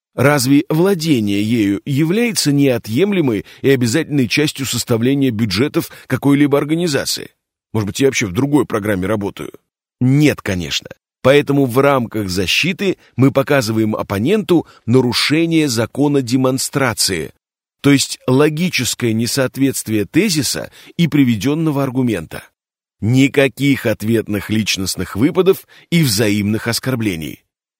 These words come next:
Только логика и законы аргументации. Практика показывает, что при прямой личностной атаке метод защиты логический анализ аргументов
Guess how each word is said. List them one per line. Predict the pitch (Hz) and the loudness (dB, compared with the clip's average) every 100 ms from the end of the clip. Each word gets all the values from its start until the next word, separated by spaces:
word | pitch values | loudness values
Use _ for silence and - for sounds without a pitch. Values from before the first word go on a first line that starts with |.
| _ - | _ -2
Только | 110 90 95 | -2 0 -4
логика | 87 82 87 101 120 131 - | -4 -4 -2 -2 -2 -6 -2
и | 139 - | -2 -2
законы | 98 95 - 107 104 | -4 -4 -4 -2 -2
аргументации. | 104 95 107 107 104 107 - - 50 - _ _ _ _ _ _ - | -2 -2 -2 0 -2 -4 -4 -6 -8 -14 _ _ _ _ _ _ -2
Практика | 139 - - | -2 -2 -6
показывает, | - 143 233 175 117 95 | -4 0 0 2 0 0
что | - - 147 131 | -4 -2 0 2
при | 143 | -2
прямой | 151 170 175 143 104 | 0 0 2 0 0
личностной | 98 98 110 113 151 165 | 0 -2 -4 -2 -2 -2
атаке | 226 226 185 165 - - - | 0 -2 -2 -4 -6 -18 -2
метод | 123 175 175 123 | 0 2 2 0
защиты | 98 127 - 127 - 95 | 0 0 0 -2 -2 -4
логический | 131 139 139 117 - - - | 0 2 2 -2 -2 -4 -2
анализ | 113 117 92 90 | -2 0 -2 -2
аргументов | 117 117 196 226 196 - | -4 -2 -2 0 -2 -4